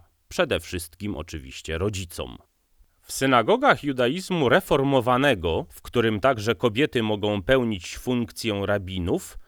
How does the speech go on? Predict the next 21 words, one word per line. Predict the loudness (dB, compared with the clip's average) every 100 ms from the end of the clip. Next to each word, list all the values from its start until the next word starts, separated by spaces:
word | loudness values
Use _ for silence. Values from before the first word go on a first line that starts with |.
| _ 2
uroczysta | 4 4 2 -2 2
lektura | 2 2 0 2 4 4
urywka | 4 2 0 0 -2
pięcioksięgu | 0 0 0 -2 -4 -2 -2 -2 -2 -4
i | 0 2
recytacja | 4 2 0 2 0 -2 -4 -4
z | -4
ksiąg | -2 -2 -2 -4
proroków – | 0 0 0 0 -2 -2 -10 -10 _ -4
jest | -2 -2 -4 0
dozwolona | 2 2 4 4 6 4 2
dla | 2 2 2
dziewczynek | 2 0 0 -2 -2 -2 -2
podczas | -6 -8 -6 -6 -6 -8 -14 -4
bat | 0 0 0
micwy, | -2 -2 -6 -8 -12 -16 _
która | -10 0 4 6
odbywa | 4 2 0 2 0
się | 0 -4
w | -4
synagodze. | -4 2 4 6 6 6 0